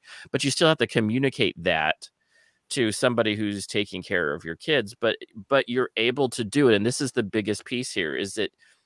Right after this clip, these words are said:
I think everybody should take an example in this and do something at least once a day for yourself and set aside time for yourself for me time to be able to recenter, to,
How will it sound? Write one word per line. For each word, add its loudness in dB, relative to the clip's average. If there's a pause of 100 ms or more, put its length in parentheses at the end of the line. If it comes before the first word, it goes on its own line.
(260)
I 2
think -4
everybody 2 (180)
should 0
take 0
an -2
example -4
in -10
this -10 (540)
and 0
do 6
something 2
at 4
least 0
once 0
a 0
day 2
for -2
yourself 0
and -4
set 0
aside 0
time -6
for -4
yourself -4 (560)
for 4
me 0
time 2
to 0
be -2
able 0
to -6
recenter, -2
to, -4